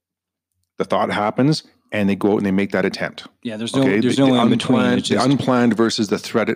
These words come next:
Speaker 1: the threatened planned stuff.
Speaker 2: Yeah.
Speaker 1: And what is the danger of that? Well, the biggest danger of that so far is, is it's an emotional blackmail. It's relationship blackmail. It's relationship, you know what I mean?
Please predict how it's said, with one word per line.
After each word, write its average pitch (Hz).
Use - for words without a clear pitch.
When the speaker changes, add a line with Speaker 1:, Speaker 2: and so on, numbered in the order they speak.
Speaker 1:
the 98
threatened 104
planned 95
stuff. 90
Speaker 2:
Yeah. -
Speaker 1:
And 104
what 147
is 135
the 117
danger 110
of 98
that? 101
Well, 104
the 104
biggest 131
danger 107
of 92
that 92
so 120
far 76
is, 87
is 101
it's 117
an 110
emotional 147
blackmail. 90
It's 92
relationship 113
blackmail. 87
It's -
relationship, 95
you 107
know 101
what 92
I -
mean? 110